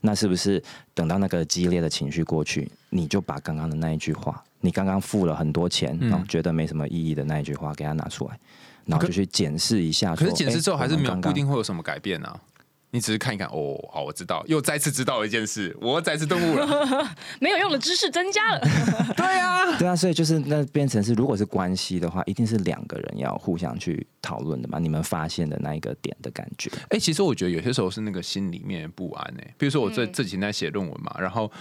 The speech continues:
Speaker 2: 我可能三天就是，就写论文很无聊，就是一直坐在电脑前面，
Speaker 3: 嗯。
Speaker 2: 就一直在写，一直在写。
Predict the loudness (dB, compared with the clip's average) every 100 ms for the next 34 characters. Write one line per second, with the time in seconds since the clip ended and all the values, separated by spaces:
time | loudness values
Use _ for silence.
0 | -6 0 0 0 0 0 0 0 2 2
1 | 0 -2 -4 -8 -20 _ -2 0 0 0
2 | -2 -2 -4 -4 -2 0 0 0 0 -4
3 | -6 -8 -10 -8 -4 0 0 0 -4 -4
4 | -4 -4 -4 -8